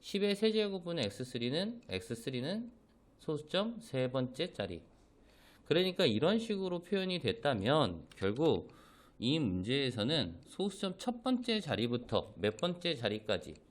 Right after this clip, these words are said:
오십 번째 자리까지의 뭐를 구해라?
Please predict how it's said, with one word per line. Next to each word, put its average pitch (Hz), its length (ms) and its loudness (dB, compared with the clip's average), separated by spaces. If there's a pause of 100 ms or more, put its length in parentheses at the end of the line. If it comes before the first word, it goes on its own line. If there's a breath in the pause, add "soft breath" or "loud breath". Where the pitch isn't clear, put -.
(380)
오십 107 500 -4
번째 135 440 -2
자리까지의 98 960 -2 (420 loud breath)
뭐를 127 340 0
구해라? 98 420 2